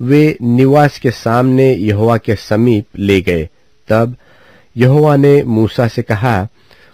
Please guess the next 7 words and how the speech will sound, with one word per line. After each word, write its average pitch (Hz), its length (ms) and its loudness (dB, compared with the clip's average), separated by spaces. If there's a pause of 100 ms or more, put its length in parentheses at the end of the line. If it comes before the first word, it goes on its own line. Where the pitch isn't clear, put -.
"उन 170 200 2
वस्तुओं 151 460 0
को 135 320 0
तू 127 540 -2
उनसे 123 560 0
ले 107 260 2
ले 92 200 -2